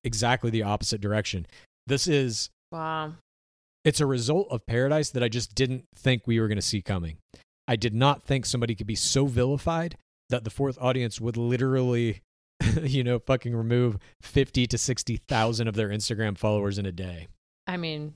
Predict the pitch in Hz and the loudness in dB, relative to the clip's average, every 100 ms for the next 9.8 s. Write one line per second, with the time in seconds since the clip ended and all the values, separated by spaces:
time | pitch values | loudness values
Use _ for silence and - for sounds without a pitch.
0 | - 165 165 160 175 151 170 - 143 139 | -8 -2 0 0 -4 -8 -6 -6 -6 -8
1 | 139 139 147 143 139 139 - _ - 190 | -6 -8 -6 -6 -6 -8 -12 _ -6 -2
2 | - 180 180 - - - - - _ - | -2 0 2 2 0 -4 -18 -20 _ -4
3 | 170 202 196 185 - - _ _ 165 190 | 2 6 6 4 0 -16 _ _ -2 0
4 | 170 196 170 180 143 165 170 - - - | 2 0 0 0 -2 -4 -4 -4 -6 -8
5 | _ 123 143 135 170 165 160 320 285 277 | _ 2 4 4 6 6 6 2 2 2
6 | - 147 143 226 143 - 101 90 87 120 | 2 0 -2 0 2 2 0 -4 -2 -2
7 | - 123 160 180 160 175 180 139 151 151 | 0 0 0 0 2 2 0 0 0 0
8 | 131 143 113 127 151 139 - 123 135 127 | 2 2 4 4 4 2 -2 -2 0 0
9 | 127 120 110 104 - 170 123 | 2 2 0 -2 0 2 2